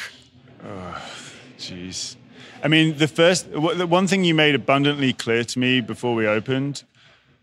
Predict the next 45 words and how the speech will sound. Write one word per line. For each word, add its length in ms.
was, 640
I 60
remember 300
I 120
just, 280
when 220
I 60
showed 240
you 160
the 80
first, 300
one 80
of 60
the 120
first 280
draft 380
lists 640
that 80
w-, 240
I 80
came 240
up 120
with, 240
and 100
you 80
said, 200
"Hargreave, 420
I 80
don't 160
care 420
what's 200
on 100
the 100
list." 500
Your 260
exact 340
words 180
were, 80
"Just 180
don't 140
fuck 240
it 80
up." 160
<laughs> 220
I 720